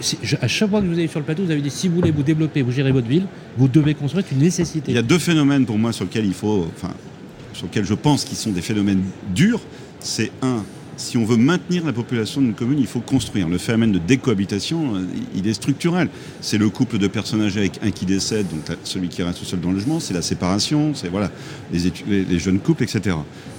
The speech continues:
Speaker 2: Ça, c-, ça, c'est un vrai phénomène qui est, qui, qui est
Speaker 1: D'ampleur, hein, c'est quelque chose qui est,
Speaker 2: Oui,
Speaker 1: qui est devenu
Speaker 2: c'est,
Speaker 1: une
Speaker 2: enfin, et moi, quand j'en discute avec un certain nombre de maires, on
Speaker 1: On... dit que ça a doublé la demande sur, sur les quarante dernières années.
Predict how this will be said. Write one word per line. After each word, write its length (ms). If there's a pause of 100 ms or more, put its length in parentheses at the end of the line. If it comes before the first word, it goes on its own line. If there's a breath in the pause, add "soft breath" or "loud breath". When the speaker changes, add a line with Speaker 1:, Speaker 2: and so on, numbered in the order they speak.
Speaker 2:
Ça, 160
c-, 180
ça, 160
c'est 160
un 140
vrai 220
phénomène 500
qui 240
est, 260
qui, 320
qui 40
est 40
Speaker 1:
D'ampleur, 420
hein, 120
c'est 220
quelque 160
chose 160
qui 140
est, 40
Speaker 2:
Oui, 80
Speaker 1:
qui 120
est 40
devenu 220
Speaker 2:
c'est, 240
Speaker 1:
une 80
Speaker 2:
enfin, 180 (300 loud breath)
et 80
moi, 120
quand 180
j'en 120
discute 380
avec 220
un 40
certain 280
nombre 120
de 60
maires, 240
on 100
Speaker 1:
On... 80
dit 100
que 60
ça 140
a 40
doublé 320
la 120
demande 240
sur, 140
sur 180
les 100
quarante 320
dernières 320
années. 160